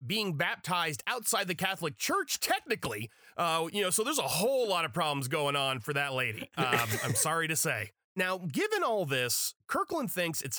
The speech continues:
Speaker 1: highly amusing that Calvin was such an Augustine fanboy. After all, quote, "According to Augustine, anyone outside the Catholic Church is going to hell.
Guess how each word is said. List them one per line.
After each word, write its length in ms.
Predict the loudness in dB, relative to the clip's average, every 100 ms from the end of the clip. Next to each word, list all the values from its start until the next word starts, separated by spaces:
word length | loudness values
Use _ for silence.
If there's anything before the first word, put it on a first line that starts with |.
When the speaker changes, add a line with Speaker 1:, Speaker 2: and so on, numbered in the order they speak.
| -4
Speaker 1:
highly 320 | -2 0 0
amusing 680 | 0 0 0 0 0 -2 -6 -12 _ _
that 160 | -6 -2
Calvin 420 | 0 0 0 0
was 180 | 0 2
such 320 | 2 0 0
an 120 | 0
Augustine 600 | 0 0 -2 -2 -2 -2
fanboy. 560 | -2 -2 -2 0 0 0
After 420 | -2 -4 -2 0 2
all, 260 | 2 0
quote, 380 | -2 -2 -2 -4 -12 _ _ _ -10
"According 400 | -4 -2 0 0
to 140 | 0
Augustine, 640 | 0 0 0 -2 0 -2 -4 _ _ -6
anyone 360 | -2 0 0
outside 440 | 0 -2 0 0 0
the 80 | -2
Catholic 400 | -2 -2 -4 -2
Church 280 | -2 0
is 120 | -2 0
going 220 | 0 0
to 80 | 0
hell. 400 | 0 0 0 -6